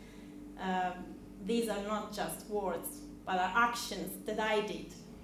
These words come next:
They may be just words for you, but for me it's how I am and who I am now. And I'm not finished, I still have lots to learn and to do. There is,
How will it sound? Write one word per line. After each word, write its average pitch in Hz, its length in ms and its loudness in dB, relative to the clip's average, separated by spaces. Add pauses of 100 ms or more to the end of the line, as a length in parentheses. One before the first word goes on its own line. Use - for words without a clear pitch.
(1500)
They 226 100 4
may 247 220 12
be 233 120 6
just 226 340 6
words 220 220 2
for 190 140 -6
you, 190 360 -2
but 190 200 -2
for 208 160 -6
me 202 320 -2
it's - 920 -8
how 208 180 6
I 196 100 6
am 196 260 0 (800)
and 208 140 -4
who 247 220 6
I 185 100 6
am 165 340 -2
now. 165 340 0 (1160)
And 214 120 2
I'm 226 240 6
not 233 180 6
finished, 180 480 0
I 170 80 -2
still 220 320 0
have 190 240 0
lots 202 360 0
to 196 120 -6
learn 175 280 2
and 165 240 -4
to 190 100 -8
do. 175 340 -4 (1700)
There 233 200 10
is, 269 240 4